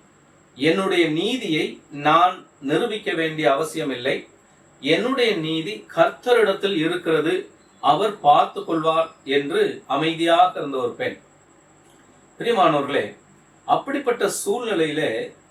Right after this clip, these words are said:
இன்றைக்கும் இருக்கிற பெண்கள் உண்டு, நபர்கள் உண்டு. ஆனால் அந்த நபர்கள் என்ன செய்வார்கள்?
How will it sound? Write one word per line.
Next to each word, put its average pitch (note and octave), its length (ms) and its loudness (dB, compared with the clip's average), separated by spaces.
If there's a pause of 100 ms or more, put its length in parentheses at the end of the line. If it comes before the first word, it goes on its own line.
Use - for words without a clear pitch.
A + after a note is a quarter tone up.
(140)
இன்றைக்கும் A3+ 680 -2
இருக்கிற D#3+ 640 -2 (200)
பெண்கள் D#3+ 360 -4
உண்டு, C#3+ 360 -4
நபர்கள் D3 440 -2
உண்டு. B2+ 340 -10 (600)
ஆனால் G#3 280 2
அந்த E3+ 240 0
நபர்கள் E3+ 520 2
என்ன D3 220 0
செய்வார்கள்? D3+ 720 -2